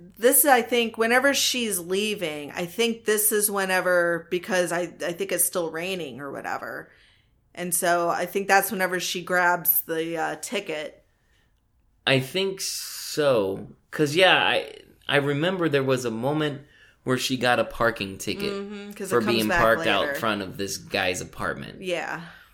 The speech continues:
Speaker 2: Um, and I, I thought it was in this scene here,
Speaker 1: Yeah.
Speaker 2: but I'm not seeing it in my notes.
Speaker 1: Eh, don't worry about it.
Speaker 2: But I know it, I know it happened 'cause I
Speaker 1: Yeah.
Speaker 2: remember, you know, that scene, like you were
Speaker 1: Right.
Speaker 2: saying.
Speaker 1: And
Speaker 2: But
Speaker 1: so, anyway,
Speaker 2: she
Speaker 1: so
Speaker 2: got a
Speaker 1: she,
Speaker 2: parking ticket,
Speaker 1: yeah.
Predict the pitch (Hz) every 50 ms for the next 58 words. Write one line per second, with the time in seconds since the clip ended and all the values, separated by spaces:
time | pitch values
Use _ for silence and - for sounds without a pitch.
0 | _ - 107 110 107 104 101 95 87 90 101 117 131 - _ _ _ _ - 107
1 | 117 110 104 92 - - 98 101 - - 92 101 131 151 117 87 98 95 95 98
2 | 95 98 98 95 92 - - - 123 113 104 101 98 101 98 110 110 98 92 87
3 | 85 - 156 151 147 165 165 - 101 98 98 101 107 101 - - - 107 104 101
4 | 98 92 90 90 95 92 85 82 85 87 87 85 65 52 - - - - 208 202
5 | 196 196 180 170 - 185 170 147 113 - 143 143 143 147 143 143 147 151 151 -
6 | - 127 135 135 131 139 180 220 214 156 104 - - - 113 120 127 147 165 151
7 | 117 - - 131 127 - - 104 95 95 98 101 104 98 98 104 104 104 101 101
8 | 101 98 98 98 - - - - - _ _ - 92 90 85 - 90 - - -
9 | - 120 110 92 87 - - - 180 190 185 175 151 135 - - 107 139 - -
10 | - 185 104 - - _ _ _ - - 240 254 247 233 269 262 262 254 240 233
11 | 233 - - - 262 277 269 247 226 208 202 190 190 190 190 185 190 - 214 202
12 | 135 123 110 101 - 92 82 - - - 95 - - - - - 226 202 165 113
13 | - - -